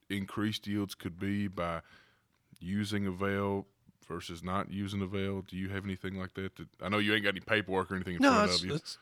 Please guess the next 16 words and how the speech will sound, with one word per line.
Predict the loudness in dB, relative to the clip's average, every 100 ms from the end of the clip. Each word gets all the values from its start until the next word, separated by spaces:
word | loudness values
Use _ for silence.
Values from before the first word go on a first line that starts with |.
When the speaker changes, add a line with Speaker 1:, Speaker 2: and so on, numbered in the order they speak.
| -2
Speaker 2:
I | 4
can | 6
tell | 10 10
you | 10
from | 6
experience. | 4 4 8 12 12 8 0 -4 -12 -12 2 8
Um, | 10 12 10 6 0 _ _ -20 _ -20 -2
and | 6
I | 8
have | 8
to | 6
throw | 8
out | 8
this | 8 6
word, | 6 6 4
depends, | 6 8 8 6 2